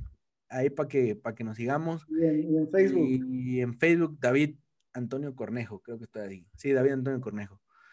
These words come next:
Speaker 2: Perfecto,
Speaker 1: Entonces
Speaker 2: yo ahí como Noé Figueroa Romero en los dos, entonces para que puedan seguir a, a, a David y ahí, este, bueno, poder seguirlo y, y, y ver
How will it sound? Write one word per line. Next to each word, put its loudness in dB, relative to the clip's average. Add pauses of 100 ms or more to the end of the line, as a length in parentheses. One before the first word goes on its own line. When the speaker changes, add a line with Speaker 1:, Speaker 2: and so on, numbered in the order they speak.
(240)
Speaker 2:
Perfecto, 2
Speaker 1:
Entonces 4
Speaker 2:
yo 4
ahí -
como 2
Noé -2
Figueroa 0
Romero -2
en -4
los -2
dos, -2
entonces -2 (200)
para 0
que -6
puedan -2
seguir 2
a, 2
a, 0
a 0
David 0 (520)
y 4
ahí, 4
este, 2
bueno, 0
poder -2
seguirlo 0
y, 4 (440)
y, -8
y -10
ver -4